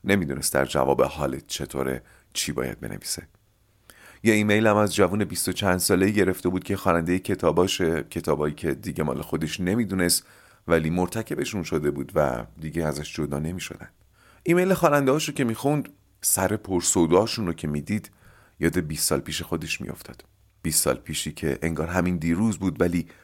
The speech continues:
فرسنگ‌ها ازش فاصله داشت. نمی‌دونست این حس متناقض بازی زمانه یا بعد مکان. پا شد کتری رو آب کرد تا مثل هر صبح چای دم کنه. قدیم قهوه خور بود، ولی الان چای رو یه بار صبح دم می‌کنه و تا شب می‌خوره.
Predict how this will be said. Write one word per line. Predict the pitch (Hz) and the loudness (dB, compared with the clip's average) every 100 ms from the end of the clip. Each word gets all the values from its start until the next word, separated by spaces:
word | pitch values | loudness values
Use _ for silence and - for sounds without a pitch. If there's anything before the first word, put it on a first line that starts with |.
| _ | _
فرسنگ‌ها | - 87 87 - 92 90 82 104 | -8 -6 -2 0 0 -2 -2 -2
ازش | 87 82 - | -2 -4 -4
فاصله | 78 76 80 80 | -4 -2 -4 -6
داشت. | 71 - - - _ _ - - - - | -8 -8 -12 -12 _ _ -20 -20 -20 0
نمی‌دونست | 135 175 156 117 104 - | 4 6 6 4 2 0
این | 156 | 0
حس | 127 120 - | 2 2 2
متناقض | 117 104 92 101 95 92 131 - - - _ _ | 2 0 0 0 0 2 0 0 -10 -20 _ _
بازی | 90 87 76 95 120 | 2 2 2 -2 -2
زمانه | 101 76 85 80 90 107 101 87 85 _ _ _ - | 0 2 0 0 0 -2 -4 -8 -12 _ _ _ -2
یا | 76 | 0
بعد | 65 90 92 | 2 0 -2
مکان. | 76 76 85 85 - _ _ _ _ _ _ _ _ _ _ - | -4 -6 -10 -12 -14 _ _ _ _ _ _ _ _ _ _ -2
پا | 185 | 0
شد | 170 156 | 0 0
کتری | 139 127 135 | 0 2 4
رو | 135 | 6
آب | 135 - | 6 2
کرد | 123 117 | 0 2
تا | 107 | 0
مثل | 104 - | 0 0
هر | 113 101 | 4 4
صبح | - - - | 2 -2 0
چای | 113 104 | 0 4
دم | 101 80 | 4 2
کنه. | 80 80 82 - | -2 -4 -4 0
قدیم | 82 85 101 | 2 2 0
قهوه | 85 82 90 82 | 2 2 2 -4
خور | - 104 107 | 2 2 2
بود، | 85 73 73 76 | 0 -4 -4 0
ولی | 73 80 76 | 2 2 0
الان | 80 85 90 - - _ | 4 4 4 -2 -20 _
چای | - 151 165 | -4 0 4
رو | 170 | 4
یه | 160 | 6
بار | 160 | 4
صبح | 147 - 139 | 4 0 2
دم | 117 117 | 0 0
می‌کنه | 127 101 95 | -2 -2 -2
و | 80 | -2
تا | 82 | -2
شب | 80 82 | -4 -6
می‌خوره. | 85 95 - - | -6 -10 -10 -12